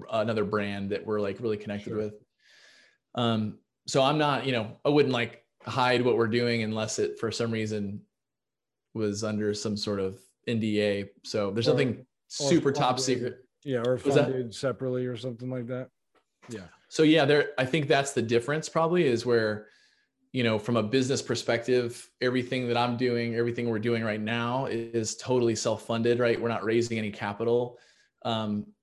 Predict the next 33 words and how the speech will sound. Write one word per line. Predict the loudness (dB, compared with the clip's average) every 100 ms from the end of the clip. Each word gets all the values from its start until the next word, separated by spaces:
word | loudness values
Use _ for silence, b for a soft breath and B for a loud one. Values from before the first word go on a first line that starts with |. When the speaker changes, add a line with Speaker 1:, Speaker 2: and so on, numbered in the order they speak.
| -8
Speaker 1:
it's | -2 0
all | 2 2
based | 0 0 -2
off | -2
of | -4 -2
revenue | -2 0 -2 -4
and | -4 -6 -10 -14 _ _ _ _ -8
stuff | -4 0
that | 0
we've, | 0 -4 -6 -18 _ _ -8
we've, | -4 -4 -2
uh, | -2 -2 -2 -6 -10 _ _ -6
generated. | 0 2 2 2 0 -2 -6 b b b b b -4
Um, | -2 -2 -4 -12 _ _
some | -4 0 2
of | 0 2
that, | 0 0 -2 -8 _ _ _ _ _ -8
you | -4
know, | -2 -2 -6
c-, | -14 -18 -18 -18 _ -4
could | -2 2
go | 2 2
into | -2 0 0 0 -4 -6
a | -8
project | 0 0 2 -2 0
like | -2 2
this | 0 0 -6
if | -6
we | -6
felt | -2 0
like | 0 -2
it | -2
was, | -2 -2 -4 -12